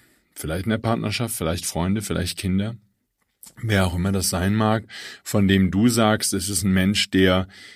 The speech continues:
dir viel bedeutet und, ja, mit dem du ehrlich umgehen magst.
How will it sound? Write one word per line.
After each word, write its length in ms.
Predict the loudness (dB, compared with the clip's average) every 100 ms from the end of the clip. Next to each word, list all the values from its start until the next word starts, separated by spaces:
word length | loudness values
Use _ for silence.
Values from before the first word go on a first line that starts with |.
| _
dir 300 | -4 2 4
viel 300 | 4 2 2
bedeutet 640 | 4 4 4 4 4 0 -2
und, 440 | -2 2 2 -2 -8 -20 -20 -20 _ _ _
ja, 340 | 4 6 4 -4 _ _ _ _ _ _ -18 -16 -16 -20 -20 _ _ _ _
mit 240 | -2 0 4
dem 200 | 6 6
du 120 | 4
ehrlich 480 | 6 6 6 4 2
umgehen 480 | 2 4 4 4
magst. 720 | 4 2 0 -2 -4 -6 -8